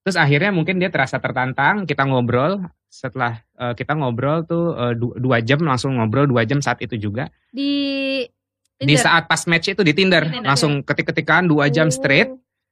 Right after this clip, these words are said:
Speaker 1: Abis itu gua ngerasa gini, "Wah, ini too good to be true.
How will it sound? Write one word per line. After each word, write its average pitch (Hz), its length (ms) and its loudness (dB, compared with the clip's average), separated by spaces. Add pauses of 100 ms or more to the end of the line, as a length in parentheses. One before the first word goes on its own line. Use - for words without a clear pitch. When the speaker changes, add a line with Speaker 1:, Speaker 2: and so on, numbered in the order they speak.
Speaker 1:
Abis 143 260 2
itu 220 300 0 (100)
gua 156 180 2
ngerasa 180 300 0
gini, 123 300 -2 (420)
"Wah, 127 160 -8 (380)
ini 110 220 -4
too 131 160 -6
good 107 180 -4
to 113 100 -4
be 107 160 -2
true. 92 300 -6